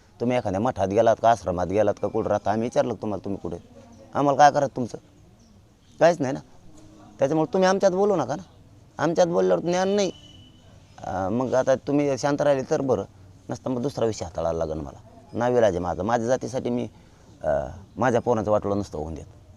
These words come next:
तुम्ही बोलू नका आमच्यामध्ये. आम्ही तुमच्यामध्ये कधी बोललो का? तुम्ही इकडं कम गेले, तिकडं कम गेले, तुम्ही असं कम करता, तुम्हाला मराठ्यांनी निवडून दिलं, मग मराठ्यांनी आमक्यासाठी निवडून दिलं, तुम्ही तमक्याकडे गेले, आम्ही काढलं का?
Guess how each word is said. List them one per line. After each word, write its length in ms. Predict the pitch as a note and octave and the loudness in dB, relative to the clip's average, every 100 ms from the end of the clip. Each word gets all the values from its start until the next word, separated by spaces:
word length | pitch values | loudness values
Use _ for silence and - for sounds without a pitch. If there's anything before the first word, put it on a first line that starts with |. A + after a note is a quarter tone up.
| - | -2
तुम्ही 140 | D3 | 2
बोलू 180 | D#3 F3 | 4 2
नका 200 | D#3 C3+ | 0 0
आमच्यामध्ये. 400 | B2 G#2+ G#2 F#2+ | -2 -2 -6 -6
आम्ही 220 | - C3 C#3+ | -4 -2 0
तुमच्यामध्ये 380 | D3 D3+ D3 | 0 0 0
कधी 140 | C#3 C3+ | 0 0
बोललो 260 | C#3+ D#3+ | 2 2
का? 100 | D#3 - - - - - - - - - | -2 -6 -14 -20 -20 -20 -20 -20 -18 -4
तुम्ही 160 | C3 C3+ | 0 0
इकडं 180 | C3+ | 0
कम 200 | C3+ C3+ | 2 2
गेले, 220 | C3+ C3 B2+ | 2 2 0
तिकडं 300 | C3 B2+ B2 | -2 -2 0
कम 200 | B2+ C3 | 0 0
गेले, 240 | B2+ B2+ | 0 0
तुम्ही 220 | A#2+ A#2+ | 0 -2
असं 180 | A#2+ A#2 | -2 -2
कम 160 | B2 A#2 | -4 0
करता, 400 | A#2+ G#2+ B2+ A#2+ - - - - | 0 2 2 2 -4 -20 -20 -6
तुम्हाला 240 | B2 A2+ | -2 0
मराठ्यांनी 460 | A#2+ B2 G#2 A2 A#2 | 2 2 2 0 0
निवडून 320 | A#2+ A#2 A#2 | 0 0 0
दिलं, 240 | A2+ A2+ A2+ | 0 2 2
मग 120 | A#2 | 0
मराठ्यांनी 500 | A#2+ A#2 F2 A2 A#2 | 0 0 0 0 0
आमक्यासाठी 560 | G#2 A#2 B2 A#2 G#2+ | 0 0 -2 -2 -2
निवडून 300 | A#2 A#2 A2+ | 0 0 -2
दिलं, 180 | A2 A2+ | 0 0
तुम्ही 240 | A2 A2 G2 | 0 -2 -2
तमक्याकडे 400 | B2+ A2+ A2 A2 | -2 0 0 0
गेले, 160 | A2 G#2 | 0 0
आम्ही 140 | B2 | -2
काढलं 280 | D3 D3 | 0 0
का? 60 | B2+ | 0